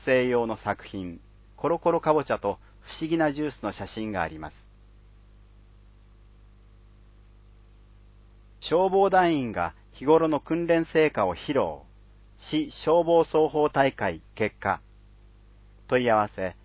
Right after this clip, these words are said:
消防総務課、電話、二三一、五一五三。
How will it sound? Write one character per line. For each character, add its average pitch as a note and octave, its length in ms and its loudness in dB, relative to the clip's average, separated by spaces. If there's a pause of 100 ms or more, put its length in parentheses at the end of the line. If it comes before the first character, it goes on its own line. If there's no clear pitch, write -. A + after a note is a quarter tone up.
(180)
消 D3+ 320 2
防 D3+ 220 2
総 A#2 260 0
務 A2 120 -6
課、 F#2 260 -4 (380)
電 A2+ 240 -2
話、 G2+ 200 -2 (280)
二 D#3 240 -2
三 D3 340 0
一、 G2 400 -14 (320)
五 E3 260 4
一 D#3 260 -4
五 G#2+ 220 -4
三。 F#2+ 340 -6